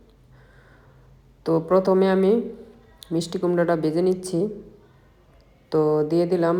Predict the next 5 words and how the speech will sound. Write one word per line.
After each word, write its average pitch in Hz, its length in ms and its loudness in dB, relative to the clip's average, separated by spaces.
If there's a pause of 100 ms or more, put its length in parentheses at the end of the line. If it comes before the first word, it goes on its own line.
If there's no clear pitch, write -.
(120)
স্বাদ 160 300 -2
মতো 160 260 -2
লবণ, 160 460 0
হলুদ, 156 400 -2 (1400)
তারপর 147 380 -2